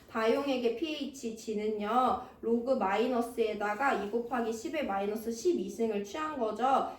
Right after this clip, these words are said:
십이 마이너스 로그 이가 됩니다. 여긴 빼기 G-, G니까 십이 빼주고 로그 이 더해주면 되죠. 그래서 정답은 이 번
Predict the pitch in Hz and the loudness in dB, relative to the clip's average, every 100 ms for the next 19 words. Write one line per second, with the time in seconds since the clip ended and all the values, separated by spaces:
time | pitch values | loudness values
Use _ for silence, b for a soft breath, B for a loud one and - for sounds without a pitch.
0 | - - 349 359 190 190 208 233 202 170 | -10 -2 2 4 2 2 0 -2 -2 0
1 | 185 185 180 190 226 214 196 185 180 226 | 2 0 -2 0 0 2 -2 -2 -2 0
2 | 359 - 202 208 220 214 349 403 370 349 | -2 -4 -4 0 0 0 0 2 4 4
3 | - 214 214 208 - 214 208 208 277 254 | 2 0 0 0 -8 -6 -6 -4 0 0
4 | 233 339 320 311 - 294 294 269 262 311 | 0 -4 -4 -6 -6 -6 -6 -6 -6 -2
5 | 226 208 220 208 214 226 - 196 208 202 | -2 -2 2 2 2 -4 -2 -2 -2 -2
6 | 202 190 190 185 180 240 269 - B B | -2 -2 -4 -4 0 4 4 2 B B
7 | 226 202 190 196 180 180 277 262 202 208 | -4 -2 -4 -6 -4 -4 -4 -4 -6 -6
8 | 202 180 | -2 -4